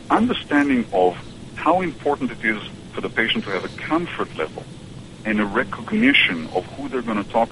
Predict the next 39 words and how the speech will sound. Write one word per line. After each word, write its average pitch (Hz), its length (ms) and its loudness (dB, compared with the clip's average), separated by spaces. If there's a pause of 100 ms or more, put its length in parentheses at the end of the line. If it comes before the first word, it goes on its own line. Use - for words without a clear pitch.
to 82 100 -10 (120)
is, 90 140 -6 (160)
is 92 120 -8 (200)
very, 104 240 4
very 87 220 -2
critical. - 420 -6 (400)
And 90 120 -4
that 151 140 6
is 135 140 -2
why, 120 380 6 (300)
yes, 127 200 6 (140)
consumers 131 560 0
are 92 100 2
driving 98 580 2
it, 69 140 -8 (480)
but - 160 -2
just 127 320 2
as 120 140 -2
importantly, 98 680 -2 (420)
the 98 120 -4
arrival 110 680 2
of 87 260 2 (360)
the 101 60 0
health 117 340 4 (120)
plans, - 460 -10 (300)
the 95 120 -6
arrival 101 480 2
of 95 140 -6
the 90 100 -6
employers, 92 580 0 (120)
the 98 80 -10
incorporation 104 840 0
of 104 140 -6
these 98 240 -6
things 95 280 -4
into 92 440 -4 (440)
essentially 104 380 -2
the 87 120 -4
benefits - 580 2